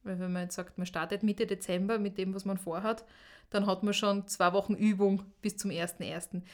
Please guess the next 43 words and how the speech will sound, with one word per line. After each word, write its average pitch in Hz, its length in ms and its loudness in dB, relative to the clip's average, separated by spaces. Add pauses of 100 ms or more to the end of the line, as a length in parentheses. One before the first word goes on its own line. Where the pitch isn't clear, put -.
(180)
Ich 185 100 -2
glaub 196 120 6
nämlich, 247 160 6
der - 80 4
erste 214 280 2
erste 202 360 2
tatsächlich 220 420 0
als 196 140 -2
Datum 185 340 -2
ist 202 100 -4
gar 202 140 0
nicht 202 120 -4
so 202 100 -8
leicht 175 300 -6
für - 80 -8
die 208 60 -6
meisten 190 340 -4
zu 220 100 -4
starten, 208 520 -2
weil 185 120 -2
viele 196 260 -2
feiern 196 320 2
Silvester, 196 480 2
sind 220 140 -4
dann 202 100 0
an 196 120 0
dem 196 180 -4
Tag 196 200 -2
irgendwie 196 220 4
müde, 240 440 6
haben 220 140 2
vielleicht, 190 420 -6 (180)
äh, 190 320 -4 (320)
Alkohol 196 300 10
getrunken 214 320 4
und 190 120 0
haben 180 80 -2
einen 180 120 -2
Kater 185 340 0
am 214 80 2
nächsten 208 320 -2
Tag. 208 220 0 (440)
Ähm, 190 400 2